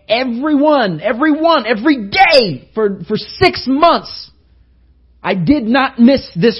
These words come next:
prayer. When it came church time to go to the altar, I went to the altar and I prayed this prayer. When I woke up, I prayed this prayer.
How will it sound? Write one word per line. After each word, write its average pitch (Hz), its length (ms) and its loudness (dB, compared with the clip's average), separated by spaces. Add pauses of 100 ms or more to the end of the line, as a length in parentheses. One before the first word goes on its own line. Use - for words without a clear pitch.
prayer. 170 440 0 (100)
When 220 160 0
it 196 100 -4
came 233 220 -2
church 262 340 -2
time 277 220 -4
to 226 80 0
go 240 140 6
to 233 60 0
the 220 120 0
altar, 277 400 2 (180)
I 156 120 -2
went 220 180 2
to 226 60 -2
the 220 160 2
altar 269 360 0 (140)
and 180 140 -2
I 196 80 0
prayed 202 400 2
this 202 240 4
prayer. 139 340 -2 (140)
When 180 160 -2
I 170 40 0
woke 226 280 2
up, - 280 -2
I 202 100 2
prayed 208 300 4
this 180 240 2
prayer. 160 380 0